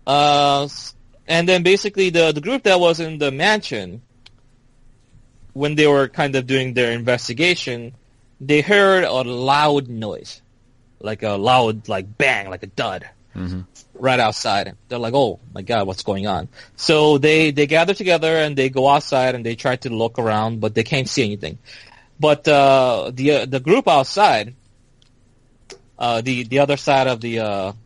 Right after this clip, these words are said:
Speaker 1: other side of the river, Miu had actually, you know, kind of, she made it look, she made it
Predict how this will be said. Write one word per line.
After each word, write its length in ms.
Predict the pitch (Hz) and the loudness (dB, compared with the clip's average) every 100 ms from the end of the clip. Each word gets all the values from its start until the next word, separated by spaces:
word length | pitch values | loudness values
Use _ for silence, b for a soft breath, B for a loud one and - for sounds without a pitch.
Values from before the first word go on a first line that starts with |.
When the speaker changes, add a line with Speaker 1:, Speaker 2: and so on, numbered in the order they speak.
| _ | _
Speaker 1:
other 160 | - 123 | -12 -8
side 200 | 127 117 | -2 -2
of 100 | 101 | -2
the 60 | 90 | -4
river, 460 | 127 139 98 92 - b b b b b _ _ _ _ _ - | -2 -2 -4 -6 -10 b b b b b _ _ _ _ _ -8
Miu 380 | 135 165 190 185 | 0 4 4 4
had 200 | 180 160 | 4 4
actually, 480 | 147 147 156 135 127 | 2 0 -4 -2 -4
you 120 | 120 | -6
know, 80 | 123 | -10
kind 280 | 107 131 117 | -6 -6 -4
of, 200 | 110 101 110 _ _ _ | -6 -6 -14 _ _ _
she 320 | - 190 175 | -4 0 2
made 240 | 156 170 | 2 2
it 100 | 156 | 2
look, 340 | 131 131 160 - | 0 0 0 -2
she 180 | - 180 | -8 -4
made 200 | 170 165 | -2 -2
it 120 | 127 | -2